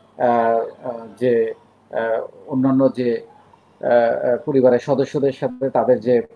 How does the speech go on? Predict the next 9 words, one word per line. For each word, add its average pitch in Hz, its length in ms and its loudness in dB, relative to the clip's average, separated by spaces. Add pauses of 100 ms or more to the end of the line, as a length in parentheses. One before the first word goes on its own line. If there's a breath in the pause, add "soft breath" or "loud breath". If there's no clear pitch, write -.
(340)
আহ, 123 120 2
প্রতিদিনের 151 600 -2
উঠা 127 220 -2
বসা, 110 440 -4 (280)
সেইটা 156 320 4
থেকে 156 240 -4
তারা 131 260 4
বঞ্চিত 123 420 -2
হন। 156 260 -4